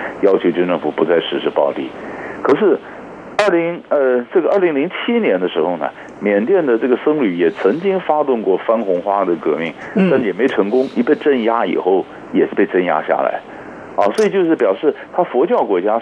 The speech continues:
Speaker 1: 僧侣跟军方这算是决裂了，但是不等于他会成功。
Speaker 2: 嗯。
Speaker 1: 啊，那，那当然呢，一些全国民主联盟的有一，我就特别注意到全国民主联盟的一些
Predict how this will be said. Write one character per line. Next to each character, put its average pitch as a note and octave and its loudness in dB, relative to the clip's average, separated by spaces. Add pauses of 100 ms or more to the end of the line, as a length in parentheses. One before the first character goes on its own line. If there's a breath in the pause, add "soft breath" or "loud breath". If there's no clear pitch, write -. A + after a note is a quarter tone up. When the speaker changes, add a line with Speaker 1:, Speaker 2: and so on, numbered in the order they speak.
Speaker 1:
僧 D#3 2
侣 C3+ 0
跟 G#2 -2
军 A2+ -2
方 A#2 0
这 F2 0
算 F2+ 0 (260 loud breath)
是 F#2 0
决 F2 0
裂 B2 2
了， C#2+ 0
但 A2 0
是 G2+ -2
不 B2+ 0
等 E2+ 0
于 D#2 -6
他 G#2+ -2
会 G#2+ 2
成 E2 -6
功。 A#2+ 0 (380)
Speaker 2:
嗯。 B2+ 4
Speaker 1:
啊， D#2 -4 (300 loud breath)
那， G#3+ 2 (120)
那 F3+ 2
当 F3 0
然 B2 2
呢， C#3+ 2
一 A2 -4
些 C3 0 (260 loud breath)
全 D#3+ 2
国 D#3+ 2
民 C#3 -2
主 B2 2
联 F2 2
盟 A2+ -2
的 F#2+ 2
有 G2 0
一， A#2 0
我 A2+ 2
就 D3 -2
特 F3 2
别 D#3 2
注 D#3+ 0
意 C#3+ 0
到 C3 4
全 B2+ -2
国 D#3+ 0
民 D3+ -2
主 A#2+ 2
联 G2+ 2
盟 A#2 2
的 A2+ 2
一 A2 2
些 A2 2